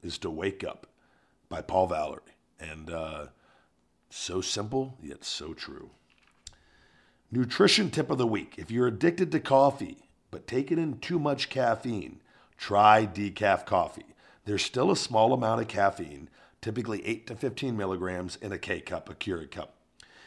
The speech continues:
And, uh, it's, if it's something you're struggling with, you could try even doing half your coffee regular and half decaf.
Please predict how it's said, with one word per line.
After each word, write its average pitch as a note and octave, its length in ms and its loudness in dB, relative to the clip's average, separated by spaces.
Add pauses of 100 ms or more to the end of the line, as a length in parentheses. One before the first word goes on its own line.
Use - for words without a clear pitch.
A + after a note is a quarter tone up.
(200)
And, F#2 280 -2
uh, G2+ 240 0 (160)
it's, - 360 -8 (560)
if G2 100 -10
it's A2+ 140 -4
something D3 260 0
you're C#3 80 0
struggling B2+ 580 0
with, F#2 360 -4 (260)
you F#2 100 -10
could G#2 140 -6
try A#2 240 6
even A2+ 260 -2
doing A2 300 -4
half A#2 380 4
your B2 120 -2
coffee A2 380 4
regular G2 380 -2
and F#2 100 -4
half G#2 260 0
decaf. G#2 600 -4